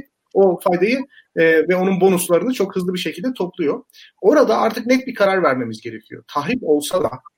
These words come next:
şu anda mevcut olmasa da aslında soyut olarak devlet kavramı ve bir devlet idealine sahip olmak zorundayız. Bugün biz Fahrettin Altun'u niçin eleştiriyoruz? Yani bizim Fahrettin Altun'u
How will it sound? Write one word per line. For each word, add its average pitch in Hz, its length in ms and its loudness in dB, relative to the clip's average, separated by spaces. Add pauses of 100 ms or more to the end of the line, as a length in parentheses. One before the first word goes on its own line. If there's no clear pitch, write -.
(320)
şu - 220 0
anda 220 160 2
mevcut 180 440 -2
olmasa 160 440 -2
da 147 240 -12 (360)
aslında 180 380 -2
soyut 240 460 -4
olarak 143 360 -2 (260)
devlet 170 320 0 (300)
kavramı 131 480 -2
ve 156 120 -6
bir 165 100 -8
devlet 165 240 2
idealine 151 360 0 (120)
sahip 156 240 -2
olmak 143 280 0
zorundayız. 110 520 -8 (500)
Bugün 214 200 4
biz 202 260 -2
Fahrettin 175 360 2
Altun'u 175 400 0
niçin 226 220 -2
eleştiriyoruz? 127 580 -4 (640)
Yani 131 160 0
bizim 151 180 0
Fahrettin 156 420 0
Altun'u 143 520 -2